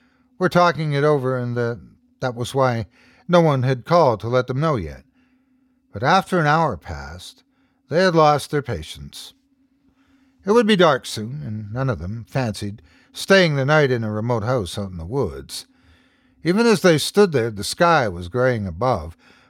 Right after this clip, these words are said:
promising to snuff out the light sooner rather than later.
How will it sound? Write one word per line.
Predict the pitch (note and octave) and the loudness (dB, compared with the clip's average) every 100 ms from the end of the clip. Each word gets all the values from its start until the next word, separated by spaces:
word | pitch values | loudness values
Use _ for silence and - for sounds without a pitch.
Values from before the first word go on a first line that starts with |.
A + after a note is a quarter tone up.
| _ | _
promising | - D#3+ E3 B2 B2 B2+ | 0 2 2 -2 -6 -8
to | G2+ | -8
snuff | - C#3+ C3+ | -6 -4 0
out | C3 A#2+ | 0 -2
the | A2 | 0
light | C3 - | 0 0
sooner | - - F3+ A2+ - - | -2 0 0 0 -6 -12
rather | G2+ F#2+ F2 | -10 -8 -10
than | F#2 A#2+ | -10 -8
later. | C3+ A#2 - - | -6 -6 -8 -16